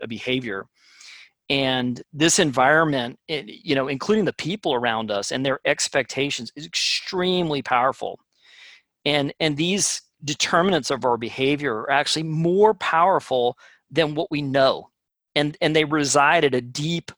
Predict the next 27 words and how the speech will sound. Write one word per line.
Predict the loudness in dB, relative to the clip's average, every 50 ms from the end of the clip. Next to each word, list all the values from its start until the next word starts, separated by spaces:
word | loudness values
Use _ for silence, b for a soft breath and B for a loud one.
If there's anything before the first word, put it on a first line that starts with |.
| _ _ _
level, | -2 4 4 6 6 4 2 0 0 0 -2 -4 B B B B B B B B B -2
you | 0
know, | 0 0 0 -2 -4 -10
where, | -14 -8 -4 -2 -2 -2 2 2
of | 2 2 2
feeling. | -2 -6 -2 0 0 2 2 0 -2 -6 -10 _ _ _ _ _ _ _ _ _ _ _
You | -6 -2
know, | -2 -2 -2
to | -2 -4 -2
change | 0 0 2 2 2 2 2
those | 2 0 2 2
things | 0 0 0 0
is | -2 -4 -2
really | -2 0 0 0 0
difficult. | 0 0 -2 -2 -2 0 0 0 0
It's | 0 -2
almost | 0 0 2 2 2 0 0 -2
impossible. | -6 -8 -8 -8 -8 -8 -2 2 4 4 4 4 4 2 0 0 2 2 2 2 2 0 B B B B B B B B B _ _
So | -8 0 4 6 8 8 6 4 2 -2 -8 _ _ _ _ _ _ _
it's | 2 2 4
very | 4 6 6 6
important | 4 2 0 0 0 0 0 -4 -4
to | -4 -4
take | -4 -4 -2 2 2 2 2 0 _ _ _ _ _ _ _ -8
these, | -4 -2 -2 -2 -2 -2 -4 -6
these | -4 -6 -6 -4 -2
norms | -2 -2 0 2 4 4 4 4 2 -2 -4 -4 -6